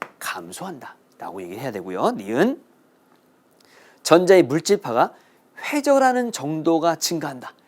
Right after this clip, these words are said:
회절하는 정도가 증가한다는 얘기는 슬릿의 폭이 좁아지기 때문에 원래는 이렇게 회절했던 것이 회절을 더 많이 하죠. 그죠? 니은 맞았고요. 디귿. 따라서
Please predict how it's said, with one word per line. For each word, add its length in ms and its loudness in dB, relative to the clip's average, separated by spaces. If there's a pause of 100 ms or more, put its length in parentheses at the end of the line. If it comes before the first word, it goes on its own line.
(320)
회절하는 420 0
정도가 320 -2
증가한다는 480 -2
얘기는 360 -4
슬릿의 540 -4
폭이 200 -8
좁아지기 460 -6
때문에 640 -4 (220)
원래는 560 2
이렇게 720 2
회절했던 400 -2
것이 460 -2 (360)
회절을 440 4
더 180 -2
많이 300 -10
하죠. 260 -12
그죠? 220 -20 (1000)
니은 220 8
맞았고요. 400 2
디귿. 380 10 (480)
따라서 600 6